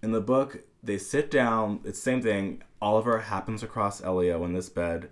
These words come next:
in the middle of the day. He had just masturbated into the peach. And he picks it up. Elio's like, "What are you doing? Don't do that," or something. And Oliver's like,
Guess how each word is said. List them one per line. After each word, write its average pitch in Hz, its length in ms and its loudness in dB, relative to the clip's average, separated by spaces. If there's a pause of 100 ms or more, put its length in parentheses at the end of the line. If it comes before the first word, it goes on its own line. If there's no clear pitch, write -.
in 92 60 -8
the 85 60 -4
middle 82 160 -2
of 101 60 0
the 117 60 2
day. 87 320 2 (600)
He 113 140 -6
had 98 120 2
just 101 140 -4
masturbated 104 440 0
into 110 120 2
the 123 80 0
peach. 107 500 -4 (960)
And 107 340 4
he 113 100 -8
picks 113 300 -2
it 151 100 6
up. 101 460 4 (500)
Elio's 110 560 6
like, 104 440 2 (680)
"What 110 380 4
are - 20 4
you 131 80 6
doing? 113 280 2
Don't 110 160 2
do 104 140 0
that," 95 200 0
or 92 60 -2
something. 92 520 -4
And 95 300 -2 (460)
Oliver's 92 540 -2
like, 85 360 -6